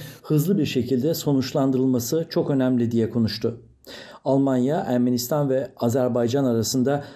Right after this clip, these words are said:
Azerbaycan'ın Eylül ayı ortasındaki askeri operasyonu öncesinde de bölgede kalıcı barış için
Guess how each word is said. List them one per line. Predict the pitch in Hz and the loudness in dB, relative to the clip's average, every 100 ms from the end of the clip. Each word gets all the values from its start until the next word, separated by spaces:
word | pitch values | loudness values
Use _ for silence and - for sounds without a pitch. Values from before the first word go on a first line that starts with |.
| - - | -20 -2
Azerbaycan'ın | 131 151 151 151 147 156 160 175 - | 0 2 0 0 0 0 0 -2 0
Eylül | 139 160 | 0 0
ayı | 170 143 | 0 0
ortasındaki | 127 135 123 139 127 123 - | 0 -2 -2 0 0 -2 -2
askeri | 113 120 143 143 | -2 -2 0 0
operasyonu | 151 123 123 117 113 131 | 0 0 0 0 0 -2
öncesinde | 143 120 123 143 131 139 | 0 0 0 0 0 2
de | 123 170 123 | 0 0 0
bölgede | 127 123 123 147 147 | 0 0 0 0 0
kalıcı | 131 127 131 127 | 0 0 0 0
barış | 123 120 | 0 -2
için | 113 - 139 | -4 -2 -2